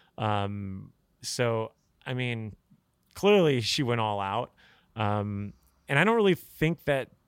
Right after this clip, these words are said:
this is, like, a paint y-, on her overalls ordeal like most of the other adaptations ca-, of Carrie. I do feel like she's an outcast, but what do you all think of her turn? Um,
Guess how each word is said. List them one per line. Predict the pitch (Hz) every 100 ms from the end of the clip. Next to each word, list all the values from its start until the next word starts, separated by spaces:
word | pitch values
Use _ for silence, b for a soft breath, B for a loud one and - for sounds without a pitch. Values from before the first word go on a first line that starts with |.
| _ -
this | 135 135
is, | 107
like, | 127 98
a | 110 -
paint | 120 120 117
y-, | 127 - _
on | 117 107
her | 98
overalls | 117 113 123 123 120 120 135
ordeal | 127 110 120 123
like | 110 104
most | 101 101
of | 110
the |
other | 98 104
adaptations | 107 104 120 110 113 107
ca-, | - 113
of | 117 -
Carrie. | 110 110
I | 107
do | 101 117
feel | - 104 110
like | 113
she's | - 104
an | 90
outcast, | 87 101 110 110 117 -
but | 107 98 B B B -
what | 143
do |
you | 147
all | 117
think | - 101
of | 92
her | 95
turn? | - 98 92 92 98
Um, | 101 95 95 95 92